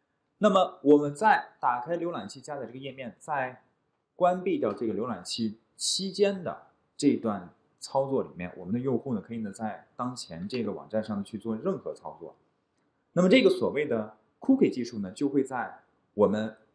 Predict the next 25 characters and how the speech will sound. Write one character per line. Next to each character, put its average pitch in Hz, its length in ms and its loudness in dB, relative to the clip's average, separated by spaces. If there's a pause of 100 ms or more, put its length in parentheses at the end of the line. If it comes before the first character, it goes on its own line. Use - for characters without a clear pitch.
(400)
用 160 260 4
户 - 440 4 (640)
啊， 85 400 -2
在 151 260 4
当 185 320 2
前 135 220 -8
绘 151 180 -2
画 135 220 0
操 170 280 -8
作 165 140 -2
的 127 60 -4
过 139 180 -6
程 143 160 -6
中 165 240 -6 (160)
去 143 460 -4
记 214 220 4
录， 113 300 4 (280)
哎， 104 380 -4
用 131 220 0
户 113 200 -2
是 - 180 -8
否 82 260 -10
登 127 160 -2
录 135 160 4
了， - 140 -4